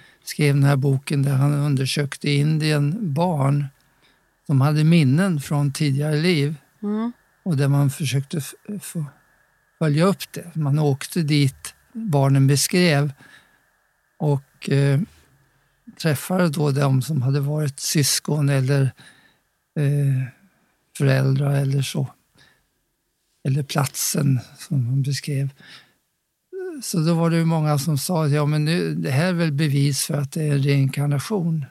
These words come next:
Speaker 1: Men de, det har inte gjorts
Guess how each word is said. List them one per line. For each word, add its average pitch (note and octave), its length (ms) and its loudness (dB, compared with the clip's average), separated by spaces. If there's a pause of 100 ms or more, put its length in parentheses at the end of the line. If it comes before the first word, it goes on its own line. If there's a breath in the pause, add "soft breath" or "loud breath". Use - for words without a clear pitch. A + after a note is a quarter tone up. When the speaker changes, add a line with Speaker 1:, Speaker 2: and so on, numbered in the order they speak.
(120)
Speaker 1:
Men D3+ 420 0 (1600 soft breath)
de, F3+ 420 -2 (400)
det F3 80 -4
har D3+ 180 2
inte E3+ 200 0
gjorts - 600 -2